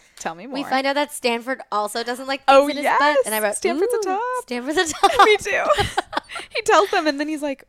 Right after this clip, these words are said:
Speaker 1: "I,
Speaker 2: I know,
Speaker 1: I
Speaker 2: that's
Speaker 1: know it's a surprise."
Speaker 2: surprising.
Speaker 1: <laughs> Yeah, sweet Stanford's there.
Speaker 2: You guys.
Speaker 1: It's good to see him for a minute.
Speaker 2: I love Stanford.
Speaker 1: Um,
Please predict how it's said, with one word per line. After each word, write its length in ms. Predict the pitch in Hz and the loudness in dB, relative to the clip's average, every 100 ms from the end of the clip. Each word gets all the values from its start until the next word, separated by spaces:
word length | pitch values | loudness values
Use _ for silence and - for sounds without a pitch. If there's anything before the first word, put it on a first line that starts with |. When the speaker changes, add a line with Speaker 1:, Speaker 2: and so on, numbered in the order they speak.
| - | -12
Speaker 1:
"I, 160 | 196 | -10
Speaker 2:
I 20 | 208 | -8
know, 120 | 196 | -6
Speaker 1:
I 60 | |
Speaker 2:
that's 160 | 226 247 | -4 -4
Speaker 1:
know 60 | 320 | -6
it's 100 | 214 | -10
a 100 | 220 | -8
surprise." 640 | 202 240 330 - 208 202 | -8 -6 -6 -6 -8 -10
Speaker 2:
surprising. 280 | 214 277 320 _ _ _ _ | -12 -16 -20 _ _ _ _
Speaker 1:
<laughs> 500 | - - - - - | -20 -20 -20 -20 -8
Yeah, 180 | 262 262 | -6 -6
sweet 240 | - 294 | -8 -12
Stanford's 400 | - 233 233 226 | -12 -14 -14 -14
there. 400 | 226 220 214 226 | -12 -12 -14 -16
Speaker 2:
You 100 | 220 | -14
guys. 360 | 220 233 226 233 | -8 -6 -6 -10
Speaker 1:
It's 80 | - | -12
good 140 | 247 | -14
to 80 | 233 | -14
see 160 | - 196 | -16 -16
him 140 | 190 | -16
for 80 | 208 | -18
a 60 | 202 | -18
minute. 320 | 196 196 208 | -18 -18 -20
Speaker 2:
I 120 | - 190 | -18 -18
love 260 | 180 - | -18 -20
Stanford. 640 | - - 175 175 190 190 185 _ _ _ _ _ _ _ _ | -20 -18 -18 -18 -18 -18 -20 _ _ _ _ _ _ _ _
Speaker 1:
Um, 600 | - 196 190 185 185 185 | -16 -14 -14 -16 -20 -20